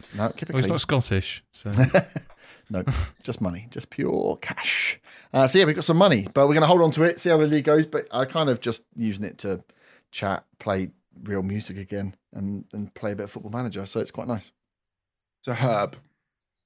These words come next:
Speaker 3: as Kurt is not here and we can shit on him all we like, does this technically mean you've beat him in another one?
Speaker 1: Uh, he will claim if I say anything like a yes that I am the most delusional man.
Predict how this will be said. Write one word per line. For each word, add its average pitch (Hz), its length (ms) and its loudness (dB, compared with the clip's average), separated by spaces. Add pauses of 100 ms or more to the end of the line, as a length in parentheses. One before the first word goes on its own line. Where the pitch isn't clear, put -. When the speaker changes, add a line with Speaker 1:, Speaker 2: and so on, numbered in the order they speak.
(240)
Speaker 3:
as 139 480 -2
Kurt 117 280 2
is 107 160 -2
not 92 160 0
here 90 220 2
and 95 100 0
we 98 80 2
can 85 140 -6
shit - 240 -4
on 95 100 0
him 95 80 0
all 92 100 0
we 78 100 0
like, 85 440 -2 (880)
does 139 120 -8
this 156 100 -4
technically 139 380 2
mean 127 200 4
you've 117 200 0
beat 113 160 -2
him 110 100 0
in 110 80 2
another 107 300 2
one? 90 240 -2 (880)
Speaker 1:
Uh, 117 240 2
he 147 260 4
will 143 160 0
claim 120 380 2
if 117 140 -6
I 117 140 2
say 104 400 -4 (120)
anything 120 480 -4 (680)
like 110 360 -4
a - 20 -8
yes 92 440 -6
that 101 100 -4
I 92 160 0
am 92 140 -2
the 95 60 -4
most 95 280 -4
delusional 92 400 -6
man. 87 280 -8